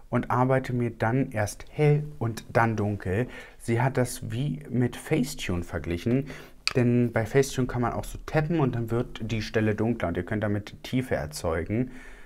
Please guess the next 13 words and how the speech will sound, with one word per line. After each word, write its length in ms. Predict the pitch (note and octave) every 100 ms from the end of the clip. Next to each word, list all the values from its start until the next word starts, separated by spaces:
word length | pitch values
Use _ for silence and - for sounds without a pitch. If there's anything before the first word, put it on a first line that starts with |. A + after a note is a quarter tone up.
| - - -
Ich 160 | A#2+ -
habe 140 | B2+
jetzt 280 | C3+ - -
natürlich 460 | B2 A2+ C3 B2 -
eine 140 | -
trockene 440 | - - A#2+ A2+ F#2+
Base. 540 | G2+ A2 D3+ - F#2+
Sie 420 | F#2 G2+ C#3 -
arbeitet 560 | B2+ B2+ B2+ B2+ B2 -
immer 220 | A#2+ A#2
mit 300 | A#2 A2 - - - - -
feuchten 420 | - F#2+ F2+ F#2+
Bases. 500 | E2+ D#2+ - B2 D3